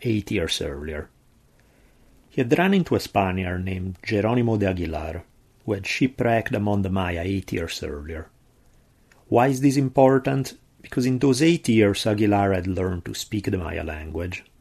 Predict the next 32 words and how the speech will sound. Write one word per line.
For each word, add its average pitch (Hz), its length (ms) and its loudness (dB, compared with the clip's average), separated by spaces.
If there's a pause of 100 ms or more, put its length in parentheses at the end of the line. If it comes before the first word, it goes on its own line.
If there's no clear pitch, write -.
(100)
so - 140 -6
he 107 140 -4
could - 200 -2
translate, 113 800 2
provide 107 400 0
information, 98 760 -2
and 95 100 -6
be 92 80 -4
extremely 131 540 0
useful 101 500 0
when 90 180 -4
trying 98 240 -2
to - 120 -10
negotiate 90 580 -4
with - 160 -4
local 90 320 -4
nations. 82 720 -12 (1500)
Aguilar 165 300 6
had 117 160 2
been 98 160 -2
ecstatic - 640 -6
to 120 80 -8
be 98 160 -4
reunited 87 500 -6
with 80 120 -8
the - 60 -10
Spaniards. 76 760 -12 (960)
There 120 100 2
was, 131 180 4
however, 143 360 2
another 143 400 2
Spaniard 80 680 -4